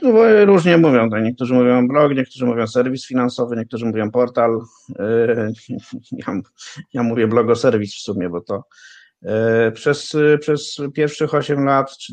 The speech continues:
nawet dziesięć może, to była moja prywatna, hobbystyczna, niekomercyjna działalność. Yy, tak naprawdę drugi etat.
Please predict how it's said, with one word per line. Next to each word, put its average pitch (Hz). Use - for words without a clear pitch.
nawet 123
dziesięć 127
może, 123
to 123
była 123
moja 120
prywatna, 117
hobbystyczna, 113
niekomercyjna 107
działalność. 104
Yy, 98
tak 113
naprawdę 117
drugi 117
etat. 113